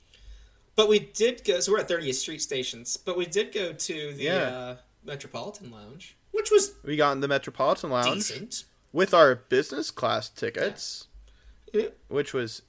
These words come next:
Speaker 2: I enjoyed
Speaker 1: was,
Speaker 2: it.
Speaker 1: it was
Speaker 2: I, I
Speaker 1: decent.
Speaker 2: mean,
Speaker 1: It was better than Washington, D C's.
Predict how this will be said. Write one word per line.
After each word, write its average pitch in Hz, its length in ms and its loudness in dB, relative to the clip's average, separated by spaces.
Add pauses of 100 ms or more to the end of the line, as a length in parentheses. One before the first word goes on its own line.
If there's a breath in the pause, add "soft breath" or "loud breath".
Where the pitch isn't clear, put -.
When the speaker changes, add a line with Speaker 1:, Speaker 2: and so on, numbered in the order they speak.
(840)
Speaker 2:
I 147 200 0
enjoyed 120 360 0
Speaker 1:
was, 151 80 0
Speaker 2:
it. 67 200 -4
Speaker 1:
it 104 160 2
was 123 280 0
Speaker 2:
I, - 40 -2
I - 40 -
Speaker 1:
decent. 120 280 -2
Speaker 2:
mean, 117 40 -6
Speaker 1:
It 127 60 -8
was 143 100 -4
better 180 240 -2
than 151 140 -6
Washington, 151 480 -8
D 135 220 -12
C's. 120 560 -8